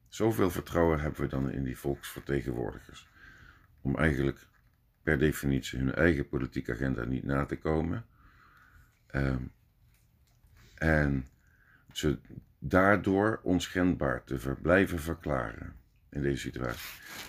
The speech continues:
En nu op dit moment zelfs in een demissionair kabinet die wetswijzigingen doorvoert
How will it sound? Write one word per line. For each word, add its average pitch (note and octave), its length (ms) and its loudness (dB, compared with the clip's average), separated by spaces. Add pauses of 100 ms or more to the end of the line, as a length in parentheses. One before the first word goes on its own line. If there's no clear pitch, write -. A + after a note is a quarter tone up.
En D2 100 0 (580)
nu G2+ 160 8
op C#2 140 0
dit - 120 0
moment D#2+ 220 0
zelfs C#2 360 -2 (400)
in C#2+ 180 -2
een B1+ 200 -2 (400)
demissionair D2 880 4 (180)
kabinet C#2+ 720 -2
die B1+ 220 -6
wetswijzigingen D#2 840 0
doorvoert C#2 640 0